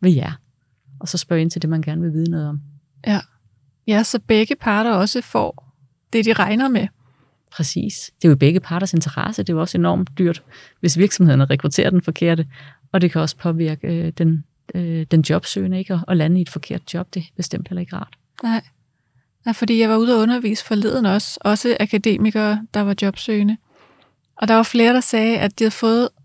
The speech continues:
Speaker 2: så meget feedback på at være for stille, eller sådan ligesom for langsomme, eller for forbeholdne til samtalen, at nu overkorrigerede de,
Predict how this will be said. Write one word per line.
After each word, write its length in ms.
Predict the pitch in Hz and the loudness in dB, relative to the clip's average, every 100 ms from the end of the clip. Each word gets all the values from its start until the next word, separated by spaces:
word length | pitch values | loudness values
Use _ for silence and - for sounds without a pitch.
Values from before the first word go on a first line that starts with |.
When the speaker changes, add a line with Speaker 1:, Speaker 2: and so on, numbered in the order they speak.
| - | -10
Speaker 2:
så 140 | - | -2
meget 220 | 240 220 226 | 2 2 2
feedback 380 | 226 226 220 | -2 -2 -2
på 140 | - 214 | -2 -2
at 60 | |
være 120 | 202 202 | 0 -2
for 120 | 214 | -2
stille, 640 | - - 233 233 254 254 | -4 0 2 2 2 0
eller 180 | 196 202 | -2 -2
sådan 180 | 196 214 | -2 -2
ligesom 260 | 208 214 208 | 0 0 -2
for 120 | 202 | 0
langsomme, 920 | 190 185 208 208 - 220 - 208 202 | 0 2 2 2 0 -2 0 -2 -2
eller 220 | 180 175 208 - - - - _ | -2 -6 -8 -14 -20 -20 -20 _
for 160 | - 208 | -8 -6
forbeholdne 800 | - 208 202 - 226 214 160 208 | -2 0 0 0 0 0 0 -2
til 160 | - | -2
samtalen, 580 | 214 202 196 - 202 202 | -2 0 0 0 -2 -2
at 160 | - 208 | -2 -2
nu 120 | 247 - | -2 2
overkorrigerede 800 | 196 294 - 233 185 - - - | 2 2 2 0 2 -2 -2 -2
de, 160 | 180 | -4